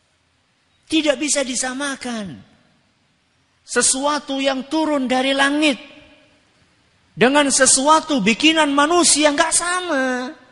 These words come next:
Sesuatu yang turun dari langit wahyu Allah Subhanahu wa taala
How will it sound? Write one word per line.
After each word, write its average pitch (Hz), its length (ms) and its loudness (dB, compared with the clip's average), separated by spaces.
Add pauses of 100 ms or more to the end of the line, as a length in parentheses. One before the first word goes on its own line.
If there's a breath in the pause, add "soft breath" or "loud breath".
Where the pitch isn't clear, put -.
(4000)
Sesuatu 302 640 4
yang 285 240 2
turun 320 320 2
dari 262 240 2
langit 285 320 0
wahyu 262 320 0
Allah 262 400 2
Subhanahu 202 720 -2
wa 190 80 0
taala 196 480 -2